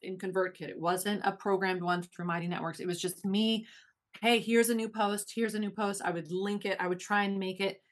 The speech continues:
incredibly easy for members to open that email up and just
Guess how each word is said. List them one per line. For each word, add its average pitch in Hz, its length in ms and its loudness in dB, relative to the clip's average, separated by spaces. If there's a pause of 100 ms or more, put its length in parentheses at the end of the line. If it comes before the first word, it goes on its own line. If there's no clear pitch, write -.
(160)
incredibly 247 720 2
easy 202 420 0
for 180 460 -2
members 185 540 0
to - 320 -4
open 233 240 6
that 208 200 6
email 190 440 0
up 180 280 0
and 180 140 -4
just 185 320 -2